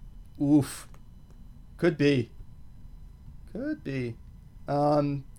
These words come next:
yeah, I mean, it's very possible that they will set their own ceiling with a lot of bad, premature,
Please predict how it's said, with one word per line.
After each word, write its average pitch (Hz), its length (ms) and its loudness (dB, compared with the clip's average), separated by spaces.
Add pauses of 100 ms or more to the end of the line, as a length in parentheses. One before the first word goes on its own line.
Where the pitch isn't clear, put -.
(140)
yeah, 165 420 10
I 185 140 8
mean, 185 160 6
it's 175 180 2
very 208 240 6
possible 165 440 2
that 123 120 -2
they 139 80 4
will 139 160 2
set 139 240 2
their 135 160 0
own 123 120 0
ceiling 123 340 -2
with 120 120 -2
a 120 40 0
lot 120 220 0
of 123 160 -6
bad, 127 420 2 (600)
premature, 151 680 4